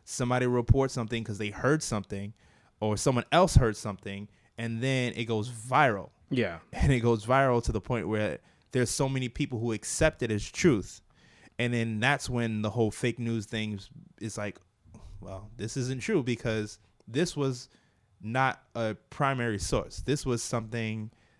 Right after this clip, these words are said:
Speaker 1: that someone may have heard and thought rather than it actually being the truth."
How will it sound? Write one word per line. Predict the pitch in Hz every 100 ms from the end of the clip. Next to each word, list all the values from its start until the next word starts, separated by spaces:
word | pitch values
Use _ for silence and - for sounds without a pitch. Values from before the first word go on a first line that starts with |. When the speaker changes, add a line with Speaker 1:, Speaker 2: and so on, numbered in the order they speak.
| _
Speaker 1:
that | 117 104 - -
someone | - 120 113 110 107
may | 110
have | 101 -
heard | - 139 131 127
and | 104 104
thought | - - 160 117 85 - - - _ _ _ -
rather | 110 107 107
than | 107 98
it | 113 - - -
actually | 120 - 123 113 101
being | 98 117 113 104 104
the | 98
truth." | - 113 -